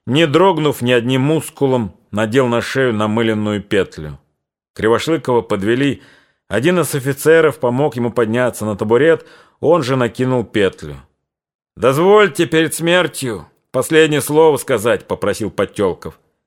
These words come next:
"Говори! Просим!" закричали фронтовики. Подтёлков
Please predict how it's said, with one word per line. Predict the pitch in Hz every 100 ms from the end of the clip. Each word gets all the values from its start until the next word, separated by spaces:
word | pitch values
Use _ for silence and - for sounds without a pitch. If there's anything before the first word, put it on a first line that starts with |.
| _ _ _ -
"Говори! | 120 185 208 208 208 175 104 - _ _ _ _
Просим!" | 151 196 214 180 - 98 69 -
закричали | 87 117 131 117 120 98
фронтовики. | 104 95 107 104 101 85 - _ _ _ _ _ _
Подтёлков | 104 101 160 160 - 127